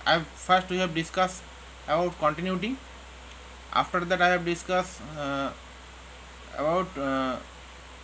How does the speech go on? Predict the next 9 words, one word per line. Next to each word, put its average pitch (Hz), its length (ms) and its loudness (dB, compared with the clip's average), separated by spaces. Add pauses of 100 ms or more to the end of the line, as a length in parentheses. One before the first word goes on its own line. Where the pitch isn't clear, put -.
(520)
what 139 120 0
is 185 120 0
continuous, 190 720 2 (600)
okay, 165 280 0 (1400)
continuous 180 420 4
function, 175 460 0 (440)
and, 151 300 4
uh, 127 320 0 (100)
then 185 360 4